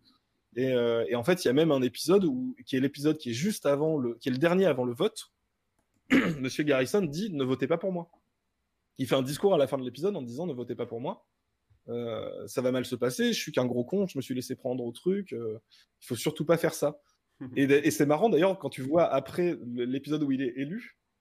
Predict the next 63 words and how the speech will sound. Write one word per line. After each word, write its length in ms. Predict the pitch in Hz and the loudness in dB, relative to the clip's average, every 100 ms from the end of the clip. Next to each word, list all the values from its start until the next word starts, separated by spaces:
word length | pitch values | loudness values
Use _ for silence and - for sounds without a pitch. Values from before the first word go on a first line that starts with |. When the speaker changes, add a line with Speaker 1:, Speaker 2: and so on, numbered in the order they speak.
| _ _ _ _ _ | _ _ _ _ _
Speaker 1:
euh, 120 | 123 120 | -6 -4
donc, 200 | 143 143 | -4 2
en 40 | |
fait, 140 | 208 | 4
c'est 100 | 202 | 4
plus 180 | - 151 | -2 0
ou 40 | 160 | 2
moins 200 | 185 131 | 2 2
un 160 | 127 | 4
appel 340 | 147 151 196 - | 4 4 2 2
à 80 | 127 | 0
ne... 120 | 123 123 139 - | -2 -4 -14 -10
Ils 140 | 147 170 | 0 2
appellent 220 | 165 135 | 2 0
presque 320 | - 262 - | -2 -2 0
à 60 | 135 | 0
voter 240 | 139 185 | 2 2
pour 160 | 156 131 | 2 2
Hillary 220 | 127 127 | 2 -2
Clinton, 320 | 151 151 175 | -4 -4 -4
en 60 | 113 | -6
fait, 200 | 120 123 | -8 -8
en 80 | |
faisant 180 | 117 120 | -10 -10
ça, 220 | - 110 _ _ _ _ 123 | -10 -14 _ _ _ _ -14
d'une 80 | |
certaine 280 | 120 120 120 | -12 -10 -10
façon. 240 | 120 - 110 | -10 -12 -6
Ils 140 | 120 | -2
appellent 200 | 127 220 | 2 4
à 60 | 143 | 2
voter 240 | 135 190 | 0 -4
pour 120 | - | -4
les 60 | 120 | -10
démocrates, 520 | 120 123 - 180 - | -10 -8 -8 -8 -8
d'une 180 | 135 156 | -6 -2
certaine 300 | 151 139 139 | -2 -2 -2
façon. 240 | 135 - - _ _ _ _ _ - | -4 -8 -14 _ _ _ _ _ -12
Speaker 2:
Ils 120 | 120 | -4
ont 40 | 131 | 2
Speaker 1:
Et, 40 | |
Speaker 2:
flippé, 120 | 135 | 4
Speaker 1:
euh, 320 | 131 123 123 | 6 6 4
Speaker 2:
hein. 40 | 135 | 2
Speaker 1:
et 80 | 131 | 0
en 80 | |
fait, 180 | 135 190 | 2 0
ce 100 | - | -2
qui 100 | 143 | -4
est 60 | 131 | -2
drôle, 280 | 147 208 - | 2 2 2
c'est 120 | 147 | -2
que 140 | 147 | 0
quand, 260 | 143 170 160 | 2 0 -2
quand 220 | 160 170 | -2 0
il 60 | 160 | 4
arrive 140 | 156 | 6
à 40 | 151 | 6
la 80 | 147 | 4
Maison 180 | 143 | 4
Blanche, 280 | 151 208 - | 4 4 2
il 100 | 131 | -2
est, 260 | 131 127 | -2 -2